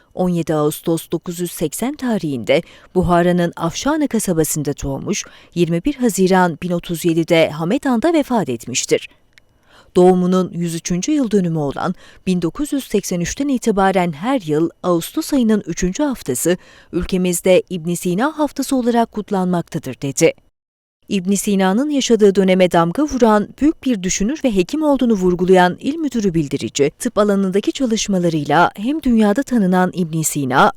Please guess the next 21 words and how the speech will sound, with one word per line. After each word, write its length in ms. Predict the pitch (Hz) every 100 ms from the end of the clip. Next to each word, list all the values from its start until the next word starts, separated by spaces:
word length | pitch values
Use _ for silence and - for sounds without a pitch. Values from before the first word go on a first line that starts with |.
| -
özellikle 720 | 170 170 170 262 - 165 180 - -
kalp 260 | - 254 -
ve 120 | 226
damar 260 | 160 185 302
sistemi 400 | - 254 233 208
üzerinde 400 | 190 180 185 311
yaptığı 360 | 294 277 262
çalışmalarla 720 | 240 226 220 208 190 180 147 135
dikkat 340 | - 147 139
çekmiş, 460 | 135 - 131 185 - - - -
kaleme 320 | 160 160 262
aldığı 300 | 277 247 220
eserlerle 840 | 202 185 160 143 135 127 156 -
yüzyıllar 600 | 196 185 165 170 202 294 -
boyunca 440 | 165 135 175 180 - - -
Doğu 200 | 185 180
ve 140 | 175
Batı 200 | 156 -
tıbbına 380 | - 294 - 277
yön 260 | 320 233 151
vermiştir. 640 | 139 131 131 - 156